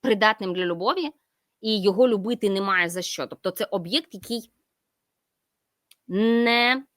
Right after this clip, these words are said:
може претендувати на любов.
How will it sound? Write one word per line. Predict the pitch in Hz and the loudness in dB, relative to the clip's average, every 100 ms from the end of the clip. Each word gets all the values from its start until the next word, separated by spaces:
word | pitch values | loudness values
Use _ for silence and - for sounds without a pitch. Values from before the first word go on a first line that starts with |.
| _ _ _ _ _ _ _ _ _ _ | _ _ _ _ _ _ _ _ _ _
може | 190 226 226 254 220 | 2 6 8 8 4
претендувати | 277 185 180 170 180 180 | -2 -4 -2 0 -2 -2
на | 170 | -4
любов. | 151 139 | -6 -8